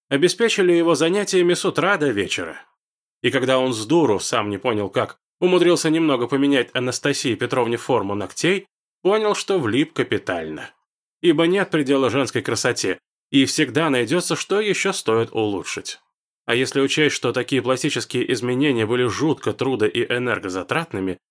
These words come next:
то и времени они требовали уйму. Но дамы не роптали. А вот Петя осмелился высказать вслух опасение, что так он совсем в учебе отстанет, и что занятия для него никто не отменял.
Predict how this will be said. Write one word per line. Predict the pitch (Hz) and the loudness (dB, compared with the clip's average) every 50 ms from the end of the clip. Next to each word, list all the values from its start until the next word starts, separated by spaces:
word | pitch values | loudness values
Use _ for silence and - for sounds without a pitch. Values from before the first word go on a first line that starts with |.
| _ _ _ _ - | _ _ _ _ -2
то | 202 202 | -2 0
и | - - 151 | 0 0 0
времени | 139 127 143 180 208 208 220 208 208 | 2 2 2 0 0 0 -2 -2 -2
они | 202 190 190 185 - | 0 0 0 -2 -2
требовали | - 127 123 110 110 110 110 107 110 - | 0 0 0 0 2 2 2 2 0 0
уйму. | - 110 98 85 85 82 78 76 - - _ _ _ _ - | -2 -4 -6 -6 -6 -10 -12 -14 -16 -18 _ _ _ _ -2
Но | - 131 135 156 196 220 220 | 2 4 4 6 6 4 2
дамы | 165 147 175 196 202 208 202 190 | 0 0 0 2 2 2 2 2
не | 170 151 143 | 2 4 4
роптали. | 127 120 113 - - - 85 80 78 76 - - _ _ _ _ _ - | 4 2 0 -2 -6 -6 -6 -6 -8 -10 -12 -16 _ _ _ _ _ -2
А | 117 | -2
вот | 110 110 113 - | -2 -2 -2 -2
Петя | - 165 190 185 - 117 107 | -2 -2 -2 0 0 0 0
осмелился | - 160 160 - 170 147 120 101 101 95 - - 117 | 0 -2 -2 0 0 2 2 2 2 0 0 0 0
высказать | 117 120 107 - - 98 95 92 85 - | 2 2 0 0 -2 -4 -4 -4 -4 -4
вслух | - - 131 127 - - | -4 0 0 -2 0 -2
опасение, | 113 - - 98 - - - 202 202 160 120 110 | -6 -4 -4 -4 -2 0 0 0 2 2 2 0
что | - - - 123 110 | 0 0 -2 -2 -2
так | - - 123 139 139 - - | 0 0 -2 -2 -2 -4 -2
он | 127 131 139 147 | -2 0 0 0
совсем | 139 - - 131 117 - - 113 107 107 | -2 -2 -4 -4 -2 -2 -2 -2 -2 0
в | 113 | -2
учебе | 139 - - 220 202 120 101 | -4 -4 -2 -4 -2 -2 -4
отстанет, | 92 87 - - - 110 104 107 107 98 - _ _ _ _ _ - | -4 -4 -6 -2 0 0 0 0 -2 -6 -10 _ _ _ _ _ -2
и | 160 | 0
что | 143 - 185 170 | 2 2 2 4
занятия | 165 180 190 220 226 214 - 214 196 | 4 4 4 2 2 2 2 2 2
для | 170 185 185 | 4 2 4
него | 185 180 180 185 | 4 4 4 2
никто | 190 220 220 - - 123 120 | 0 0 -4 -2 0 2 2
не | 117 113 | 2 2
отменял. | 110 107 - 117 110 101 92 87 78 - - | 0 0 -2 -2 -4 -2 -4 -4 -6 -10 -14